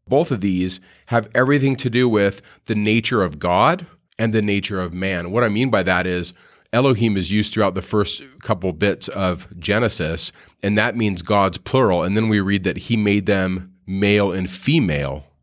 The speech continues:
in the image of God. And so I'm gonna push this idea that there's plural, that there's Heavenly Father and Heavenly Mother. And we didn't really talk about this much in the podcast on the first vision,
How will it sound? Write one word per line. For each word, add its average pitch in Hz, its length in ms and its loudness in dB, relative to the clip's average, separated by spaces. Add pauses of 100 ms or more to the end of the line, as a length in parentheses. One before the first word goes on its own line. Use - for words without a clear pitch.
(580)
in 113 180 -2
the 92 180 -2
image 92 300 -6
of 85 180 -8
God. 82 380 -2
And 80 160 -8
so 101 140 0
I'm 104 140 2
gonna 101 180 2
push - 340 2
this 98 220 -2
idea 90 320 2
that 82 180 0
there's 92 320 2 (560)
plural, 90 500 0
that 92 160 -4
there's 92 220 -2
Heavenly 101 340 0
Father 101 380 2
and 90 80 -4
Heavenly 90 280 -4
Mother. 87 460 -2 (1200)
And 98 120 0
we 117 80 6
didn't 123 180 2
really 107 220 6
talk 117 260 0
about 90 200 0
this 98 200 0
much 95 300 2
in 95 180 -2
the 87 240 -2
podcast 104 480 0
on 98 80 0
the 90 80 0
first 92 340 -4
vision, 82 460 -2